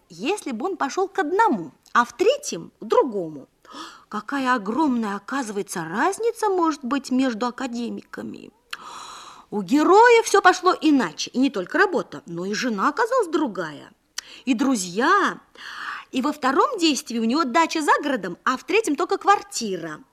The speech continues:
А во втором все его уважают и шлют телеграммы со всех концов, а в третьем не очень. Мне понравился идейный смысл пьесы. Я тоже считаю, что выбирать надо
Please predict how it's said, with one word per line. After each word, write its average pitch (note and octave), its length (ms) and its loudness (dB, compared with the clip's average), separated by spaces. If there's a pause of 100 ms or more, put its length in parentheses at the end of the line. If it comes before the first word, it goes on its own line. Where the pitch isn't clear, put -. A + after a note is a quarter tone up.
(120)
А B3 80 -4
во C4+ 100 -2
втором D#4+ 400 0 (220)
все - 180 2
его D#4 140 2
уважают E4 720 0 (140)
и C#4 100 -4
шлют C4+ 220 -4
телеграммы C#4+ 540 0
со C#4 120 -2
всех C4 220 -4
концов, A#3+ 400 -6
а A#3+ 120 -2
в - 60 -18
третьем A#3 400 -10
не D#5 340 -6
очень. E4 440 -4 (440)
Мне F#3 200 -10
понравился A#3+ 760 -6
идейный B3 380 -6
смысл B3+ 400 -8
пьесы. C4 560 -8 (800)
Я A3 280 -4
тоже B3 260 -2
считаю, C#4 400 -2
что - 240 -4
выбирать A#3+ 580 -2
надо C#4 520 -2